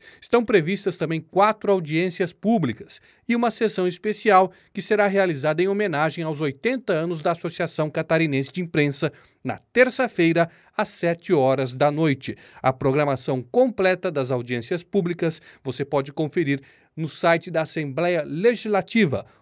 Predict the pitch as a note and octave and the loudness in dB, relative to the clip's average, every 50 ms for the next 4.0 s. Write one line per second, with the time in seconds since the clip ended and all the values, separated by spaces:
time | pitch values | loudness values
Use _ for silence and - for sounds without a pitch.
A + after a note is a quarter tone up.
0 | _ _ - B2+ A2 G2 G#2+ A2 D#3+ G3 A3+ A3+ G3+ A3 G#3 E3+ D3+ D3 D3 D#3 | _ _ -8 -8 -8 -8 0 2 4 4 4 2 0 -2 -2 0 2 0 0 0
1 | G#3 G3+ E3 D#3+ D#3 D#3+ D#3 D#3 D#3 D#3 - _ _ _ _ _ - D#3+ D3+ D3 | -2 0 2 4 4 4 2 0 -4 -8 -8 _ _ _ _ _ 0 0 0 0
2 | C3+ - - B2 - _ - A3 B3 G3 D#3 D3+ D3+ D#3 - - - D3 C3+ _ | -4 -8 -10 -12 -10 _ 0 0 2 2 2 0 0 -2 -4 -6 -6 -10 -10 _
3 | _ - A2 A#2 A#2+ A#2+ - - G#2+ G#2 G#2+ - - A2 - - - E3 E3 | _ -6 -4 -4 -4 -6 -8 -8 -6 -6 -4 -4 -4 -4 -4 0 0 0 -2